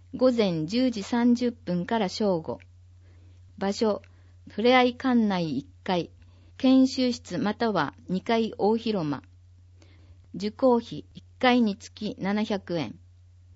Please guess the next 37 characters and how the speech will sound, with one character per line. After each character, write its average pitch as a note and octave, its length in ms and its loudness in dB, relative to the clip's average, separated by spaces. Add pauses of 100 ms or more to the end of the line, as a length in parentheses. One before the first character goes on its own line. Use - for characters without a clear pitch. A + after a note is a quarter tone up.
ワ A#3+ 200 0
ン B3+ 140 4
レ A#3+ 80 2
ッ A#3 40 0
ス - 260 -4
ン A#3 120 2
制。 G3+ 380 -4 (760)
一 G#3 120 -10 (160)
回 A#3+ 300 2
受 A#3+ 220 0
付 A#3 280 -4
券 B3 340 2
売 B3 220 0
機 G3 120 -8
で F3 260 0
チ - 100 -18
ケ B3+ 120 0
ッ B3+ 40 -2
ト G3 300 0
を F3 40 -2
ご F#3 140 -6
購 G#3+ 240 0
入 G#3+ 260 2
く G3 120 -6
だ G3 140 -4
さ F3+ 180 -6
い。 C3 120 -8 (640)
す - 200 -8
べ B3+ 140 6
て C4 120 0
の B3+ 160 4
教 B3 300 0
室 B3 220 -8
で A3 160 0
使 - 360 -6
え A3 100 0
る G#3 220 -4